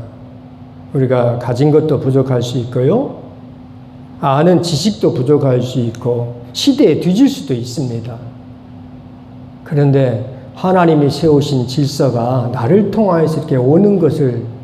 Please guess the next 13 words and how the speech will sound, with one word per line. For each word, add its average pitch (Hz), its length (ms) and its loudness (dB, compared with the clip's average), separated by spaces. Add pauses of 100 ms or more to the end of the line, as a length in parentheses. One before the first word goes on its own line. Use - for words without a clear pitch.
(160)
우리가 120 360 -2
오늘 127 420 2 (800)
이 131 360 2 (140)
아버지의 156 640 2
축복을 - 500 -2
통하여서 135 840 -2 (1300)
분명하게 135 440 2
이 127 40 0
사실을 117 460 -6
우리가 113 360 -4
붙잡아야 127 540 -2
되겠습니다. 120 720 -2 (1600)
아버지는요, 151 1160 2